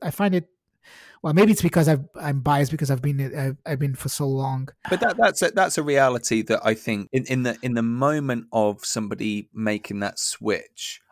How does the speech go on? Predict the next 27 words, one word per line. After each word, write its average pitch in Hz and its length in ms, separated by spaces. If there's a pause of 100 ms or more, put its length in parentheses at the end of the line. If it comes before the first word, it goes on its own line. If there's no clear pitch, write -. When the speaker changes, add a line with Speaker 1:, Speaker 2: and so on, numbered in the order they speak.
Speaker 2:
understandably, 120 1080 (120)
people 113 240
can't 113 480
see 104 680
very 113 360
far 101 300
into 104 180
the 113 80
future 127 420
when 98 220
they're 98 100
faced - 460
with 92 160
a, 95 420
a 98 100
change 98 380
in 107 60
Speaker 1:
Yeah. 113 120
Speaker 2:
their 98 120
lifestyle. - 440
But 117 140
the 123 80
reality 110 540
is, - 340 (520)
I, 110 100 (600)
I'm 113 140
pretty - 340